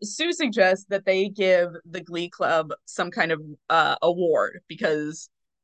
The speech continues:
some kind of award or, you know, challenge competition always gets the Glee Club going. And so, um, eh, put a pin in that for now. We cut to kind of the B plot of this episode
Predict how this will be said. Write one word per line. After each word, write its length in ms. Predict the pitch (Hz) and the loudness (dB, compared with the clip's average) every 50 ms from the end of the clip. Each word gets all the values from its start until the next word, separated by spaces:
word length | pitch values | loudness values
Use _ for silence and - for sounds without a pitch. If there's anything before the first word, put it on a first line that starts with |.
| _ _ | _ _
some 220 | - - 214 214 | -2 -2 0 2
kind 200 | 208 202 175 170 | 4 2 4 4
of 120 | 165 160 156 | 2 0 0
award 800 | - 156 165 170 185 214 202 190 185 180 175 170 170 170 170 165 - | 0 0 0 2 4 6 6 8 8 8 8 6 6 4 4 2 -2
or, 480 | 151 156 156 147 143 139 135 127 107 - _ | -2 0 0 2 2 0 0 -4 -6 -10 _
you 140 | 165 170 156 | -12 -8 -6
know, 280 | 151 139 143 139 127 - _ _ _ _ _ _ - | -4 -4 -4 -4 -6 -10 _ _ _ _ _ _ -10
challenge 680 | - - - 196 180 170 165 170 165 160 160 156 156 - | -6 0 2 4 4 4 4 2 0 -2 -2 -6 -10 -4
competition 680 | - 170 156 156 - 160 - 170 156 151 - 165 151 147 | -2 -2 -2 -2 -4 -4 0 0 0 2 2 0 0 0
always 360 | 143 - 151 151 147 147 147 - | 0 0 0 0 0 0 -2 -2
gets 240 | - 147 151 - _ | -4 -4 -4 -6 _
the 120 | 165 160 | -8 -8
Glee 200 | 151 147 143 139 | -6 -6 -8 -8
Club 260 | - - 156 151 147 | -2 0 0 0 0
going. 380 | 139 151 139 139 131 131 135 139 143 _ _ _ _ _ _ _ _ - | -2 -4 -4 -4 -6 -8 -10 -12 -14 _ _ _ _ _ _ _ _ -10
And 140 | 165 165 | -8 -8
so, 560 | 160 - - - 254 233 190 156 151 156 151 - _ _ _ _ _ _ _ _ _ _ _ _ _ _ _ | -8 -10 0 4 6 6 6 6 4 2 0 -4 _ _ _ _ _ _ _ _ _ _ _ _ _ _ _
um, 440 | 175 175 160 151 147 147 143 143 139 - - _ _ _ _ _ _ _ | -2 0 0 0 0 -2 -4 -6 -10 -12 -12 _ _ _ _ _ _ _
eh, 180 | - 92 101 - 160 165 175 - | -6 -6 -6 -6 -8 -12 -16 -2
put 160 | - 240 247 | 0 2 2
a 60 | 254 247 | 2 2
pin 180 | 285 302 220 | 2 0 0
in 100 | 214 202 | 2 2
that 160 | 196 180 - - | 2 0 0 0
for 100 | 240 226 | -2 -2
now. 360 | 165 139 143 139 113 175 - _ _ _ _ _ _ _ _ _ _ _ _ _ _ _ _ _ _ | -2 -2 -2 -4 -4 -6 -8 _ _ _ _ _ _ _ _ _ _ _ _ _ _ _ _ _ _
We 100 | 180 190 | -6 -4
cut 240 | 185 - 320 269 269 | -2 0 0 0 0
to 140 | - 311 247 | -2 -2 -2
kind 240 | 254 277 240 214 233 | 0 2 2 4 4
of 120 | 196 196 185 | 2 2 0
the 140 | 165 165 - _ | -6 -10 -10 _
B 180 | 254 285 480 - - | -6 -6 -6 -4 0
plot 240 | 233 175 160 147 160 | 2 2 4 4 2
of 120 | 151 147 | -2 -2
this 160 | 156 147 151 - | -6 -6 -2 -2
episode 600 | 147 147 - 151 147 - 160 151 147 143 147 | -2 -2 -2 -10 -4 -2 0 0 0 0 -2